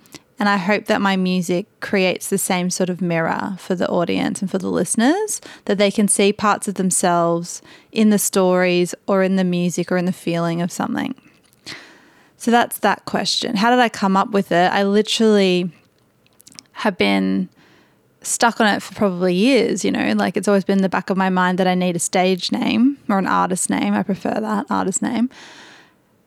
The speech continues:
And I gave myself a day, like, I got to the point recently where I needed, I needed it 'cause I was <laughs> about to release music, and it became like, "Okay, this needs to get done." So I gave myself a day. I brainstormed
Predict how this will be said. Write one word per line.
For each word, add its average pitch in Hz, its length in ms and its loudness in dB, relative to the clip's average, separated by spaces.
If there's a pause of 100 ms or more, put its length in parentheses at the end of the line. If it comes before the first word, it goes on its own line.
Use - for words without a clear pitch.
(380)
And 262 140 4
I 262 160 4
gave 262 340 4
myself 269 760 4
a 214 80 4
day, 294 800 0
like, 226 160 2
I 214 60 -2
got - 180 0
to - 80 -10
the 220 80 0
point 202 480 0
recently 196 540 0
where 190 140 2
I 185 80 2
needed, 196 520 0 (140)
I 202 80 0
needed 208 340 4
it - 240 -2
'cause 175 140 -2
I 226 100 6
was 233 80 4
<laughs> 220 80 2
about 240 200 2
to 214 120 2
release 196 380 2
music, 196 640 -2
and 190 180 -4
it - 120 -4
became 185 440 -2
like, 180 240 -2
"Okay, 180 300 0
this 175 220 -2
needs 180 220 -2
to 185 80 -2
get - 200 -4
done." - 300 -2
So 196 120 0
I 196 60 2
gave 202 180 0
myself 208 340 0
a 196 60 -2
day. 190 500 0 (300)
I 196 80 0
brainstormed 190 1300 0